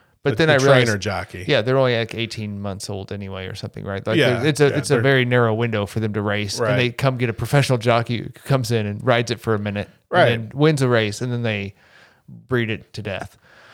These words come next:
Speaker 1: and
Speaker 2: Yeah.
Speaker 1: make a ton of money.
Speaker 2: The rest of its retirement, which
Speaker 1: Yeah.
Speaker 2: is most of its life,
Speaker 1: Yeah.
Speaker 2: is just, uh, breeding.
Speaker 1: Yeah.
Speaker 2: And, uh, m-, and like you said, lineage, you know, tracing all the documentation of here's a champion. We're,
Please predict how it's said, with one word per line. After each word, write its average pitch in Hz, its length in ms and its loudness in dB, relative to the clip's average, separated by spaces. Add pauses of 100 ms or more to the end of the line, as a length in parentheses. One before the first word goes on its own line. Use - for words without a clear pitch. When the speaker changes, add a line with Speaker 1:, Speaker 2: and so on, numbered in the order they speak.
(320)
Speaker 1:
and - 100 4
Speaker 2:
Yeah. 147 60 6
Speaker 1:
make 117 120 0
a 127 60 -4
ton 117 180 0
of 107 60 -4
money. 98 160 0
Speaker 2:
The 143 40 6
rest 156 220 4
of 156 80 4
its 147 160 4
retirement, 139 640 4
which 120 160 -2
Speaker 1:
Yeah. 110 80 2
Speaker 2:
is 110 160 -2
most 135 380 4
of 131 60 0
its 123 180 -2
life, 113 440 0
Speaker 1:
Yeah. 117 140 -4 (220)
Speaker 2:
is 107 280 -2
just, 117 440 2
uh, 107 320 2 (100)
breeding. 107 440 -2 (120)
Speaker 1:
Yeah. 101 140 -6 (340)
Speaker 2:
And, 107 320 -4
uh, 104 300 2 (300)
m-, 156 120 -10 (180)
and 143 240 2
like 139 180 0
you 131 100 0
said, 101 260 -4
lineage, 110 600 -2
you 127 100 -10
know, 101 220 -10 (200)
tracing 117 580 0
all 120 140 0
the 117 120 -2
documentation 117 800 -2
of 104 220 -6
here's 143 260 -2
a 117 40 -2
champion. 143 580 -2
We're, 147 180 -2